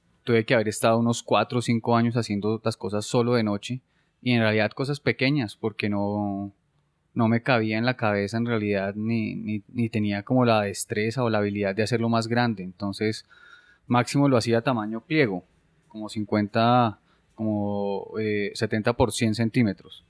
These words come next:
Era lo máximo que hacía. Eh, y duré mucho tiempo, digamos, haciéndolo así.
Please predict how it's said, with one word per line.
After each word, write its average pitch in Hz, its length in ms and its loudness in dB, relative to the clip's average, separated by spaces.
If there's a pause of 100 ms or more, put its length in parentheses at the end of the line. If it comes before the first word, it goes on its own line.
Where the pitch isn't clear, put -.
(320)
Era 113 160 4
lo 131 140 6
máximo 123 420 2
que 123 100 0
hacía. 107 320 2 (840)
Eh, 107 640 2
y 139 120 0
duré 120 200 2
mucho 127 260 2
tiempo, 139 360 0
digamos, 117 300 0
haciéndolo 120 380 2
así. 117 400 0